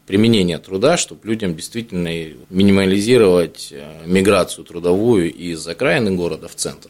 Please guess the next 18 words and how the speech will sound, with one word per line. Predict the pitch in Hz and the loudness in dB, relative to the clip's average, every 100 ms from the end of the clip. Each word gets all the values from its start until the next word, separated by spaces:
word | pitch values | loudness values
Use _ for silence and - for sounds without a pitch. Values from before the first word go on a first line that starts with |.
| _ | _
Поэтому, | 120 156 156 151 147 143 | 2 2 2 0 2 4
наверное, | 147 165 165 160 | 4 4 4 4
не | 175 180 | 4 4
так | 180 160 - _ _ _ _ _ _ | 2 -2 -6 _ _ _ _ _ _
ярко | 135 139 117 98 | 0 2 2 -4
сейчас | - 107 101 127 | -6 -4 -2 -2
это | 110 123 | 2 2
выражено, | 160 175 127 110 95 | 4 4 2 0 -4
тем | 110 110 | -2 2
более | 127 120 | 4 4
в | 113 | 2
центре | - 117 107 104 104 104 101 95 | -4 -6 -4 2 4 4 2 -2
застройка | 98 104 - 107 104 98 | -6 -6 -4 0 2 0
Краснодара | 92 92 - 101 101 90 | -8 -8 -6 -2 0 -2
практически | - 95 90 101 - - | -4 -14 -14 -12 -12 -8
не | 92 95 | -2 0
представлена, | 92 98 - 135 113 87 | 0 -6 -2 2 2 2
нету | 92 135 - - | 2 2 0 -6